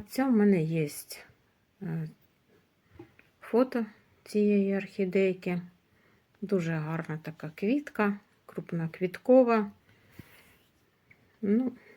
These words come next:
буває таке, що замовляють і потім відмовляються. Трошки обідно,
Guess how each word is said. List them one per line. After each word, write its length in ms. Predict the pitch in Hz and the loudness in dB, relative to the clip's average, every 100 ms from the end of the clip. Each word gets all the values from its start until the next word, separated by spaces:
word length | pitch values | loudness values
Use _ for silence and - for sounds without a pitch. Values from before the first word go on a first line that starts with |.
| _ _ _ _ _ _ _ _ _ _ _ _ _ _ 202 | _ _ _ _ _ _ _ _ _ _ _ _ _ _ -10
буває 540 | 190 226 190 175 165 | 2 4 6 4 2
таке, 340 | 160 156 170 | -6 -10 -8
що 300 | 156 - 160 156 | -8 -6 -6 -6
замовляють 840 | 165 180 196 208 240 285 226 190 - | -4 0 4 4 4 4 2 0 -2
і 260 | 185 180 160 - _ _ _ | -4 -4 -4 -14 _ _ _
потім 440 | 185 180 175 160 - _ _ _ _ - _ - _ _ _ _ - _ _ _ _ _ - | -6 -6 -8 -8 -12 _ _ _ _ -20 _ -20 _ _ _ _ -20 _ _ _ _ _ -8
відмовляються. 1080 | 175 190 196 202 151 139 135 131 - 143 139 - - _ _ _ _ _ _ _ _ _ _ _ _ _ _ _ _ | 2 4 4 2 -2 -4 -6 -10 -12 -14 -14 -18 -20 _ _ _ _ _ _ _ _ _ _ _ _ _ _ _ _
Трошки 420 | 233 202 - 190 | -2 -2 -2 -2
обідно, 460 | 180 - 123 135 | -2 -4 -10 -8